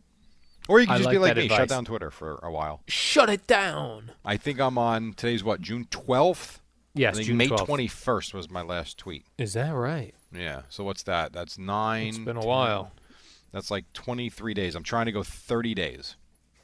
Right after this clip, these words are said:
Speaker 2: A thirty-day Twitter cleanse?
Speaker 1: I am trying to, yes.
Speaker 2: Okay.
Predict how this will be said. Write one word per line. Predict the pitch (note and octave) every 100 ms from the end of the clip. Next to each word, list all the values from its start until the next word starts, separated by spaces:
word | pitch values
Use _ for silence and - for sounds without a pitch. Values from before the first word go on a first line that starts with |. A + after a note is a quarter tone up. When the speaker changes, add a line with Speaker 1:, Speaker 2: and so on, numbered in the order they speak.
| _ -
Speaker 2:
A |
thirty-day | B2+ C#3+ C3 B2+ B2+ B2
Twitter | - C3+ B2
cleanse? | C#3 B2+ C#3 - - -
Speaker 1:
I | F2+
am | G2
trying | F#2+ A2 G2 E2+
to, | - C#2
yes. | D2 - - A#2+
Speaker 2:
Okay. | C3+ D#3+